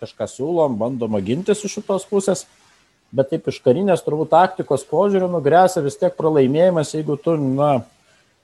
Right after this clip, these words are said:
užsimeni vien gynybinę reakciją, tu nieko kažkokio nesiūlai, nesiūlai kažkokios idėjos,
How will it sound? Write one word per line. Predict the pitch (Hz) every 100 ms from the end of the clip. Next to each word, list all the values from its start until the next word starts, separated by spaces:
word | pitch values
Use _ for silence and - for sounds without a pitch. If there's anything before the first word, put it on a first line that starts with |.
| _
užsimeni | 113 - 180 185 151
vien | 135 156 110
gynybinę | 127 170 170 143 131
reakciją, | 131 147 120 - 90
tu | 82 98
nieko | 107 120 127 110 -
kažkokio | 104 - 120 113
nesiūlai, | 110 101 - 156 160 131
nesiūlai | 120 110 147 139 113
kažkokios | 110 - 117 143 135 107
idėjos, | 92 156 160 113